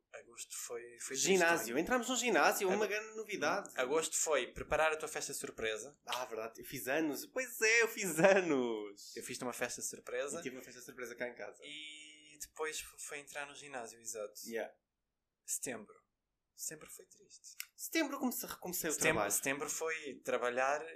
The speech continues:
Speaker 1: e ginásio.
Speaker 2: Trabalhar e ginásio, basicamente.
Speaker 1: Outubro foi trabalhar e ginásio.
Speaker 2: E fomos a Viana do Castelo.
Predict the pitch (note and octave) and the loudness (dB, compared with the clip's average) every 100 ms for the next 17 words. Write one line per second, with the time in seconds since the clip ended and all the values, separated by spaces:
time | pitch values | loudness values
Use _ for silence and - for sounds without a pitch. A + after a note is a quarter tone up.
0 | - D#3 E3 F3 C3 A#2 - _ - - | -14 -10 -6 -4 -4 -6 -12 _ -20 -10
1 | C#3+ C3+ D3 F#3 G3 E3+ D3 C3+ C3+ - | -8 -2 0 0 2 0 2 0 0 -2
2 | C3 A2+ - F3+ F3+ G3 - D#3+ E3 - | 0 0 0 -4 -6 -10 -6 -6 -6 -12
3 | _ _ _ C3+ C3 C3+ C3+ C#3+ D3+ F3 | _ _ _ -4 2 4 2 0 -6 -4
4 | D3+ B2+ A#2 D3+ C3+ - C#3 C#3 D#3+ F3+ | -2 -2 -4 -6 -6 2 8 8 8 2
5 | G#3 - C3 A2 B2 D#3+ G#3+ - G2+ | 0 -2 0 0 -2 -4 -6 -6 -8